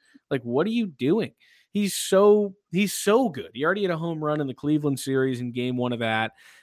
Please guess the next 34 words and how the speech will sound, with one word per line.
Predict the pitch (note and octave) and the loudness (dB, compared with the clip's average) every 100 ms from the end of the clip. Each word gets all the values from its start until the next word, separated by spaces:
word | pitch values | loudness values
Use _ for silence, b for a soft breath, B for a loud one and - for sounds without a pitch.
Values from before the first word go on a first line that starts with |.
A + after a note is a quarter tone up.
| - | -4
Uh, | G#2+ G#2+ | 2 2
he's | A2 A#2+ | 2 -4
currently | - C#3+ D3+ D3 C#3+ C#3 C#3 | -2 0 0 0 0 0 0
on | A2 B2+ | -2 -2
a, | B2 A#2+ A#2 | -2 -2 -6
what, | A#2+ G#2+ _ | -10 -12 _
five-game | B2 A#2+ C3+ C3+ C3 C3 | -4 -2 -2 -4 -6 -6
hit | A#2+ B2+ | -6 -10
streak | - - C#3+ C#3+ | -8 -8 -4 -2
right | C#3 | -2
now | C#3+ C#3+ C#3+ D3 _ _ _ - | -2 -4 -4 -6 _ _ _ -10
with | A#2+ | -8
six | - C#3+ C3+ | 0 0 0
hits. | B2 B2+ C3+ - | 0 -2 -2 -6
He's, | - A#2+ C3 B2+ - _ _ | -8 -4 -2 -2 -8 _ _
he's | C#3 D3 D3 | -2 -2 2
just | G3+ F3 - - | 0 0 -6 -10
an | C3+ | -10
animal. | G#2+ G#2 B2 C#3+ D3 b b b b | -6 -2 2 2 2 b b b b
Uh, | A#2+ A#2 A#2 G#2 - | 4 6 6 2 0
I | |
remember | F3 G#3+ D4 | 2 4 2
last | C#3+ B2+ C#3+ - | 2 2 0 -2
year | F#3 F3 | -2 0
when | C#3+ | -2
he, | C3+ | -2
like, | C3 B2 | -4 -4
couldn't | - C3+ C3 | -4 -4 -2
hit | C3+ - - | -6 -6 -4
fastballs, | A2+ B2+ - D3 D#3+ D#3+ | -2 -4 0 2 4 2
like, | C3 B2 | 0 0
all | G#2+ B2+ A#2+ | 2 2 2
year | G#2+ A#2+ | 0 0
long. | G#2+ A2+ E3+ | -2 -4 -6